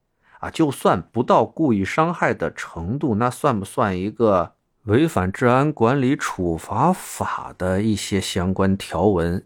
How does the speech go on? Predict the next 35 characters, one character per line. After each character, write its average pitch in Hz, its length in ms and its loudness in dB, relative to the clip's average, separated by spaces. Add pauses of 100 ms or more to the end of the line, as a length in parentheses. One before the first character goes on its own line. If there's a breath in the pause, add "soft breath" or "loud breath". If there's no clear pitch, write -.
(100)
也 87 160 -4
要 101 120 0
给 85 220 -8
他 104 180 -4
限 127 380 2
制 87 140 -4
一 98 60 0
下 101 180 -2
人 80 120 -2
身 147 220 0
自 247 240 2
由 87 140 0
啊。 - 200 -16 (360)
这 170 120 2
些 147 180 2
呢， 123 200 4
现 117 160 0
在 110 120 4
网 87 200 2
上 92 160 0
都 113 140 4
没 110 100 6
有 98 140 4
详 92 260 -2
实 117 160 -2
的 120 80 4
报 120 200 4
道， 76 260 -4
我 82 160 -2
跟 104 220 -2
各 107 220 4
位 82 200 -4
一 85 80 -8
样 95 220 -2
啊， 82 300 -8